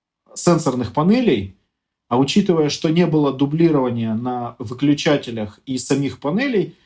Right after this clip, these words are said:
ему приходилось просто включать-выключать, э,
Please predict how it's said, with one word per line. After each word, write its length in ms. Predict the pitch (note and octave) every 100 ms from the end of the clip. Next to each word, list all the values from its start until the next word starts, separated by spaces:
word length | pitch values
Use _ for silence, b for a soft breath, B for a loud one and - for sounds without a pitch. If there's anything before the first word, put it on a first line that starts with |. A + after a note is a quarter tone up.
| B B _
ему 280 | C3 F3+ G#3+
приходилось 520 | F#3 - C#3+ G3 -
просто 360 | - E3+ F3+
включать-выключать, 1040 | - B2 A2+ D#3+ D3+ B2+ A2+ - D#3 D#3+ -
э, 800 | - A#2 A2 G#2+ G#2 G#2 G#2+